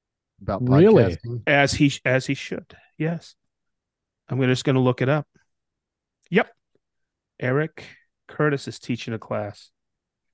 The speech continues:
Speaker 3: which is
Speaker 2: What's
Speaker 3: really
Speaker 2: the,
Speaker 3: cool.
Speaker 2: what's the class?
Speaker 3: I'm gonna look it up right now.
Speaker 2: Probably,
Speaker 1: Food,
Speaker 2: I think,
Speaker 1: food group?
Speaker 2: box making, or maybe.
Speaker 3: <laughs> No, let me look.
Speaker 1: <laughs>
Speaker 3: I love this catalog.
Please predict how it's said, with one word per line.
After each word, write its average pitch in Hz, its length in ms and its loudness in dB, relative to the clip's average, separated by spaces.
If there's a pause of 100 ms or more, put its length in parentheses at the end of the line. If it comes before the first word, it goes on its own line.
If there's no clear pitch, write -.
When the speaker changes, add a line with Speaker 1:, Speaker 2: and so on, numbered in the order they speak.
(140)
Speaker 3:
which 120 160 -12
is 123 80 -2
Speaker 2:
What's 131 140 4
Speaker 3:
really 113 100 -4
Speaker 2:
the, 110 120 -4
Speaker 3:
cool. 110 360 -12
Speaker 2:
what's 131 260 0
the 110 100 -4
class? 113 460 -4 (340)
Speaker 3:
I'm 123 60 -12
gonna 123 140 -4
look 120 180 -6
it 117 60 -8
up 110 140 -8
right 117 200 -12
now. 120 320 -16 (300)
Speaker 2:
Probably, 120 260 2
Speaker 1:
Food, 117 160 -2
Speaker 2:
I 117 60 -2
think, 123 240 -2 (200)
Speaker 1:
food 127 240 0
group? 135 220 2
Speaker 2:
box - 320 -4
making, 117 420 -4
or 120 80 -6
maybe. 120 380 -8 (320)
Speaker 3:
<laughs> - 880 -20 (420)
No, - 320 -10
let - 120 -8
me 127 180 -6
look. 117 220 -6 (320)
Speaker 1:
<laughs> 190 60 -2 (2250)
Speaker 3:
I 160 100 4
love 127 320 0
this 123 180 -6
catalog. 117 580 -4